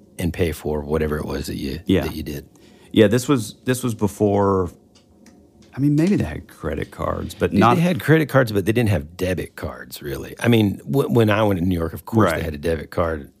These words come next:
Speaker 1: And my specific
Speaker 2: Well, but I th-
Speaker 1: circumstances were a little different.
Speaker 2: But I think even with that, like, a lot of places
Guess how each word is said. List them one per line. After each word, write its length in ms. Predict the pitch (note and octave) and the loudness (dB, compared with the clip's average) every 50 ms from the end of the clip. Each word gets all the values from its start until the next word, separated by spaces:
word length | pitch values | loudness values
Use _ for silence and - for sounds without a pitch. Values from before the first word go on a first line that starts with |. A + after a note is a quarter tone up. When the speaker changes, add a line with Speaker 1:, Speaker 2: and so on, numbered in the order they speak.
| _ - | _ -6
Speaker 1:
And 320 | F#2+ F#2 F#2 F2 E2+ E2 | -4 -2 -2 -2 -2 -2
my 100 | E2+ F#2 F#2 | -2 -4 -4
specific 760 | - - D2+ - - - B2 F#2+ E2 D#2+ D2 - - - - - | -4 -6 -8 -6 -2 0 0 0 0 -4 -6 -8 -14 -8 -2 0
Speaker 2:
Well, 100 | C3 C#3 | 2 4
but 100 | C#3+ C#3 | 4 2
I 60 | D3 | 0
th- 100 | - - | -2 -4
Speaker 1:
circumstances 720 | - E2+ D2 D2 D#2 - F2 D#2+ D#2 - - - - E2 | -8 -8 -6 -6 -8 -6 -6 -8 -8 -10 -10 -12 -10 -10
were 160 | D2+ C#2+ D2 | -8 -8 -8
a 40 | D2 | -8
little 200 | C#2+ D2 C#2+ C#2+ | -6 -6 -6 -6
different. 300 | C#2 D#2 - - - - | -6 -8 -8 -4 0 2
Speaker 2:
But 80 | C#3 B2+ | 4 4
I 60 | C3 | 4
think 260 | B2+ - F3+ E3+ - | 4 2 0 0 0
even 300 | - C#3 C#3 C3 C3 A#2+ | 0 0 2 4 4 4
with 100 | G#2+ G2 | 2 2
that, 260 | G2 G#2 A2 A2 G2+ - | 2 2 2 2 0 -2
like, 100 | G2 F#2+ | -4 -4
a 60 | F#2+ | -2
lot 180 | F#2 G2+ G#2 G#2 | 0 0 0 0
of 80 | G#2 | -2
places 560 | - G2+ G2+ F#2 F2 F#2 F2+ E2+ E2 - - | -2 -4 -4 -2 -2 -4 -6 -6 -6 -12 -16